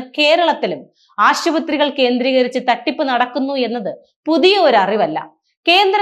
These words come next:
സർക്കാരിന്റെയും സ്വകാര്യ മെഡിക്ലെയിം കമ്പനികളുടെയും രോഗികൾക്കായുള്ള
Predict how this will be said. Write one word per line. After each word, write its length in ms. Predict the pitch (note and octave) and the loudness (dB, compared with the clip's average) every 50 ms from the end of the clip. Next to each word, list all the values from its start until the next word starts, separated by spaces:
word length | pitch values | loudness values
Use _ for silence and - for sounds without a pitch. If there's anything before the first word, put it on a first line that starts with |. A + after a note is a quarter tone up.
| G4 - | 0 0
സർക്കാരിന്റെയും 640 | E4 C#4+ C#4+ - C#4+ C4+ C4 C4 B3+ B3 B3 A#3+ C4+ B3+ | -2 -2 0 0 2 2 2 2 0 0 0 0 -2 -4
സ്വകാര്യ 420 | - A#3+ A3+ A3 C4 C4+ C4+ C4 C4+ B3+ A#3+ | -4 -4 -2 2 2 2 2 2 0 -2 -2
മെഡിക്ലെയിം 500 | A#3 A3+ C#4+ D4+ C#4+ - C#4+ C#4 C4+ B3+ B3+ | -2 0 -2 -2 -2 -2 -2 -2 -2 -2 -2
കമ്പനികളുടെയും 640 | A#3+ A3 A3 A#3 A3+ A#3+ A#3+ A#3 A#3 A3+ A#3 A#3 A3+ A3+ G#3+ A3 | -4 -4 -2 -4 -4 -4 -2 -2 -2 -2 -2 -2 -4 -4 -4 -4
രോഗികൾക്കായുള്ള 840 | A3 A3 A#3 A3+ C4 C4 C4 B3+ B3+ C4 C4+ B3 A#3+ A#3+ A#3 A#3 | -4 -4 -4 -4 -4 -2 -4 -4 -2 0 0 0 0 0 0 -2